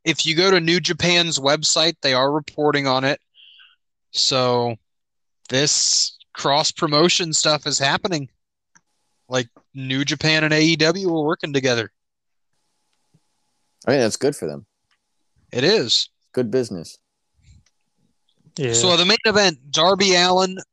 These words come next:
Speaker 1: versus Ten for the T N T title. And that match was good.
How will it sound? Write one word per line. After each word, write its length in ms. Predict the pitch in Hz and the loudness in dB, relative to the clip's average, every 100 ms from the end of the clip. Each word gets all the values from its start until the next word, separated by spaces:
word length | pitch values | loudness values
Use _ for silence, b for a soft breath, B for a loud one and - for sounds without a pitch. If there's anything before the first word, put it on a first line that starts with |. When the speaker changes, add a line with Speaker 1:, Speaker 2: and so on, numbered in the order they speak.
| 147 | -2
Speaker 1:
versus 580 | 160 156 - 143 139 - | 0 2 0 -2 -4 -2
Ten 520 | - 170 170 180 185 | -2 2 0 0 -4
for 100 | - | -6
the 120 | 151 147 | -6 -4
T 240 | - 170 | 0 0
N 120 | 160 | 0
T 180 | - 160 | -4 -4
title. 380 | 147 139 139 190 _ _ _ _ _ _ _ _ _ _ _ _ _ _ _ _ _ _ _ _ _ _ _ _ _ _ _ _ 120 | 0 0 0 -4 _ _ _ _ _ _ _ _ _ _ _ _ _ _ _ _ _ _ _ _ _ _ _ _ _ _ _ _ -10
And 160 | 131 | -2
that 200 | 151 165 | 0 0
match 340 | 151 139 127 139 | 0 -2 -2 -6
was 220 | 127 120 | -6 -6
good. 380 | 143 127 135 | -2 -2 -2